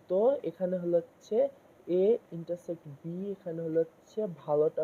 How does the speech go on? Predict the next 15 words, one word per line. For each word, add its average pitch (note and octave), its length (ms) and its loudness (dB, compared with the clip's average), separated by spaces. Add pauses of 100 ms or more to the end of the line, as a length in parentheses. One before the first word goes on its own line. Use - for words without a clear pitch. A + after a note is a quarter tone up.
বসবে, - 280 -12 (140)
যে F3+ 100 -2 (520)
এটা F#3 240 4
হলো F#3 220 2
হচ্ছে - 300 -10 (160)
এই E3 60 2 (160)
ভালোটা F3 440 4 (480)
এ E3 180 2
এর F3 160 4
মধ্যে F#3 240 0 (120)
আছে, G#3+ 140 -2 (120)
বি F3 140 0
এর D#3 120 2
মধ্যে C#3 260 -6
আছে। - 120 -20